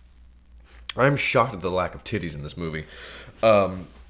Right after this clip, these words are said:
because of Total Recall, there was definitely boobs, and I'm like, "There's gotta be boobs in this movie." And we get, we get close to boobs. I'm sorry, titties, 'cause this would have been a titty movie.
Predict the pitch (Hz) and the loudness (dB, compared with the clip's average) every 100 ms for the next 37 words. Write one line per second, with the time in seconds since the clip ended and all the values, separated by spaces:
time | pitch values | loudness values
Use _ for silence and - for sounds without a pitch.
0 | - 113 117 127 104 - 151 123 107 110 | -12 -8 -2 -2 -2 0 2 2 0 -2
1 | - 101 98 101 101 117 110 101 82 104 | 2 2 2 0 2 2 2 -4 -4 -4
2 | 98 87 92 101 92 85 143 85 113 120 | -4 -4 -4 -4 -4 -4 -4 -4 -6 -6
3 | 98 92 87 220 254 151 104 - 92 85 | -6 -8 -4 -4 -2 -2 -6 -6 -8 -6
4 | 107 175 202 - - - - - - - | -4 -2 -2 -4 -10 -20 -20 -12 -12 -8
5 | - 330 370 - - 359 - 160 - 110 | -2 0 0 -2 -2 0 0 -4 -2 -2
6 | 87 78 - - 110 92 73 - 101 80 | -2 -6 -10 -8 -6 -6 -6 -6 -6 -6
7 | - 90 85 82 85 78 82 67 - 73 | -10 -12 -12 -10 -8 -6 -6 -6 -8 -8
8 | 69 60 | -10 -12